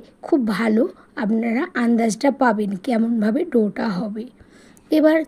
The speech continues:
ছোট্ট ছোট্ট করে চষির আকারে আমরা গড়ে নিলাম সমস্ত। একটু সময় লাগবে অবশ্য। এবার প্যানের মধ্যে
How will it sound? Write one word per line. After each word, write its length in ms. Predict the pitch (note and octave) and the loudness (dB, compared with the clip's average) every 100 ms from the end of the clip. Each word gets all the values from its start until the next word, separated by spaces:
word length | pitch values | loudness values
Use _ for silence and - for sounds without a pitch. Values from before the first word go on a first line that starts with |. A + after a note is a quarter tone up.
| - | -4
ছোট্ট 200 | D#4 - D#4+ | -4 0 -2
ছোট্ট 180 | D4+ - D4+ | 0 -2 2
করে 140 | C#4+ C#4+ | 2 4
চষির 320 | C#4+ B3 - C#4 | 4 2 2 0
আকারে 240 | B3+ C4 C4 B3+ | 2 4 4 4
আমরা 180 | A#3+ A#3+ A#3 | 2 2 4
গড়ে 180 | B3 B3+ | 4 6
নিলাম 380 | C4 C4+ C4+ C#4 D4 - - - - - | 6 6 4 2 0 -8 -20 -20 -20 -8
সমস্ত। 360 | - B3+ C4 - E4+ - | 0 2 0 0 0 0
একটু 200 | F4 - - | -2 -8 2
সময় 300 | D4+ B3 A#3+ A3+ | 4 6 4 2
লাগবে 240 | G#3+ A3+ A3 | 0 0 0
অবশ্য। 280 | G#3+ - - - - - _ - - | 0 -4 -8 -14 -20 -20 _ -20 -2
এবার 260 | A#3 G#3 G#3 G3 | 0 0 0 2
প্যানের 300 | A3+ D#4+ F4 | 6 8 8
মধ্যে 260 | F#4 B3+ | 6 4